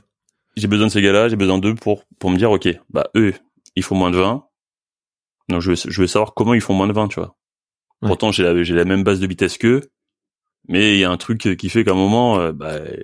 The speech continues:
Speaker 1: j'ai pas ça, en fait. J'ai pas le moins de vingt, tu vois, qui arrive, tu vois.
Speaker 2: Ouais. Et tu, t'as un plan d'action, du coup, pour arriver sur le moins de vingt ?
Speaker 1: Pff, bah,
Speaker 2: C'est
Speaker 1: j'essaye,
Speaker 2: le coach
Speaker 1: tu vois,
Speaker 2: qui le fait ?
Speaker 1: il, bah, j'essaie de me faire, tu vois, j'essaie de me dire, ok,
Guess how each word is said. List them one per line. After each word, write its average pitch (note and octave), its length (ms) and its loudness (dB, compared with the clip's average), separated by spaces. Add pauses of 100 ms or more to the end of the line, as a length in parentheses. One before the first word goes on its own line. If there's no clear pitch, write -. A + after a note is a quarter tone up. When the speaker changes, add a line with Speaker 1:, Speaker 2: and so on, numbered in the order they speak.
(880)
Speaker 1:
j'ai F2+ 160 -2
pas G2+ 100 2
ça, C3 120 0
en A#2+ 40 2
fait. F2 260 -4
J'ai F2+ 140 -2
pas A2 120 2
le G2 180 2
moins G2+ 220 2
de G2 80 0
vingt, F#2+ 140 0
tu - 80 -16
vois, F2 80 -2
qui F2+ 100 -4
arrive, E2 220 0
tu - 100 -12
vois. E2 160 -12 (760)
Speaker 2:
Ouais. G2+ 180 0 (1120)
Et G#2+ 80 0
tu, A#2 360 2
t'as A#2 120 0
un A2 80 2
plan A#2+ 160 0
d'action, D3+ 340 0 (280)
du G#2 100 -4
coup, E3 220 0 (160)
pour A2 180 0
arriver G#2 220 2
sur G#2+ 160 0
le G#2 60 2
moins G#2 120 2
de G#2 60 0
vingt ? C#3 180 0 (260)
Speaker 1:
Pff, - 440 -6
bah, - 80 0
Speaker 2:
C'est G#2+ 80 2
Speaker 1:
j'essaye, C3+ 400 2
Speaker 2:
le A#2+ 60 2
coach B2 100 2
Speaker 1:
tu D3+ 60 2
vois, D#3+ 100 4
Speaker 2:
qui D3+ 60 2
le B2 60 4
fait ? A2+ 60 4
Speaker 1:
il, G#2+ 520 0 (140)
bah, F#2 120 0
j'essaie G2+ 220 -2
de A2 60 0
me G#2 80 0
faire, G#2 300 2
tu - 60 -8
vois, C#3 140 2
j'essaie G2+ 280 -4
de F#2 80 -4
me G2 100 0
dire, A#2+ 180 2
ok, G#2+ 200 0